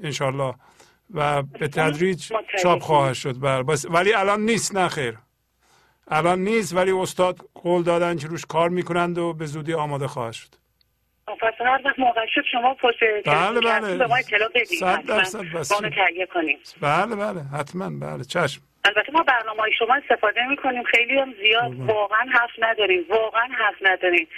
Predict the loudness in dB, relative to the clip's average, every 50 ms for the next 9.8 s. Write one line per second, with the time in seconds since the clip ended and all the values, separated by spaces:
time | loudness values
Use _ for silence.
0 | -12 -10 -10 -10 -10 -10 -6 -2 0 2 2 2 2 0 -2 -4 -2 0 0 0
1 | 0 -2 -4 -4 -2 0 0 0 2 2 0 0 0 2 2 2 2 2 0 0
2 | 0 0 2 2 2 2 2 0 0 0 0 0 0 0 -2 0 0 0 0 -2
3 | -4 -2 0 0 0 -2 -2 -2 -2 -2 0 0 0 0 0 0 -2 -2 -2 -4
4 | -6 -2 0 -2 0 0 -2 0 0 0 0 2 0 -4 -4 -6 -20 -20 -18 -16
5 | -14 -12 -10 -10 -6 -4 -2 0 0 2 2 2 2 0 -2 0 0 0 -2 -2
6 | -4 0 0 0 0 0 -2 -2 0 0 0 0 0 -2 -2 -2 -4 -4 0 0
7 | 0 0 -2 -2 0 0 0 -2 -4 -4 -2 0 0 0 0 0 0 -2 -2 -2
8 | 0 0 0 0 0 -4 -10 -6 -2 0 2 2 2 0 0 0 0 0 0 0
9 | -2 -6 -8 -6 -6 -8 -8 -6 -6 -2 0 0 0 0 -2 -8